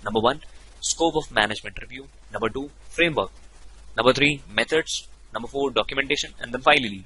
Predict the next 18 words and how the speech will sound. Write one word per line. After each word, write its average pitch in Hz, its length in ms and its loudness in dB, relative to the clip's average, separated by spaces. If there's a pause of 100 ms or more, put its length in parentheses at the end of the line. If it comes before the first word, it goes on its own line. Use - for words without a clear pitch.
(120)
concluding 123 500 -4
towards - 340 -4
the - 140 -4
reporting. - 340 -8 (420)
I 101 120 6
hope 131 200 0 (380)
each 151 200 6
and 160 80 6
every 147 140 4
kind 123 180 4
of 113 80 -4
example 107 420 2
that 107 120 0
I 104 120 4
briefly 113 400 -10
narrated 104 420 -2
to 95 80 -14
you 92 160 -16